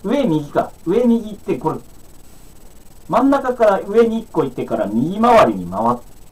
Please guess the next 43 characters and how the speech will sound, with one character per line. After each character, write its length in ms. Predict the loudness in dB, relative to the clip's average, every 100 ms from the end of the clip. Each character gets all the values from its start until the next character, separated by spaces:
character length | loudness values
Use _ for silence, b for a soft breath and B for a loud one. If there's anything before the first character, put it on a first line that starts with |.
| -8
て 60 |
る 120 | -6 -2
感 240 | 0 0
じ 100 | 0
じ 80 | -2
ゃ 60 |
な 120 | -2 -4
い 60 |
か 120 | -8
な、 80 | -12
こ 120 | -12
れ。 60 | -14
っ 40 | -16 -20 -20 -20 -20 -20 -20 -20 -20 -20 -20 -20 -20 -20 -20 -20 -20 -20 -6
て 60 | -4
い 140 | 0
う 260 | 0 0 -4 -14 -20 -20
気 160 | -4 0
が 320 | 2 2 -2 -16
し 140 | -4
た 180 | 0 2
ん 60 |
だ 80 | 0
よ 100 | -8
ね、 240 | -12 -14 -10
さ 80 | -12
っ 80 | -12
き。 160 | -10
そ 180 | -2 -2
う 20 |
そ 100 | -2
う 40 | -6
そ 80 |
う。 300 | -8 -4 -2
で、 60 | -2
こ 180 | -2 -2
こ 160 | 0
が、 240 | 2 2 2
だ 80 | -4
か 80 |
ら 80 | -6
最 160 | -4 -6
初 160 | -6
に、 260 | -8 -8